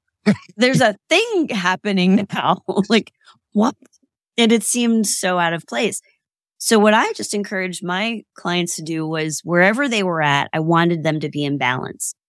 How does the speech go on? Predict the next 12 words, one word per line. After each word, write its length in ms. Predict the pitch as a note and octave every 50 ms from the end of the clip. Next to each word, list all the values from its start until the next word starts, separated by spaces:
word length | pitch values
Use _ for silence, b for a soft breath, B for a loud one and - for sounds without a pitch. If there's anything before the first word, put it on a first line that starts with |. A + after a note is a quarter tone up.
| _ _ -
So 120 | - -
the 80 | F3 F#3+
conversation 640 | - G#3 G#3 G#3 G#3 G3+ - F#3 F3+ F3 - E3+ E3
would 140 | D#3+ D3+ -
start 380 | - - - D#3 D3+ D3+ -
like 180 | - D3 C#3+ -
this, 300 | - C3 B2+ C3+ - -
and 80 | - D3+
I 40 | C#3+
would 140 | C#3 C#3 -
say, 200 | - - C3+ C3
"Look, 240 | C3+ C3+ - -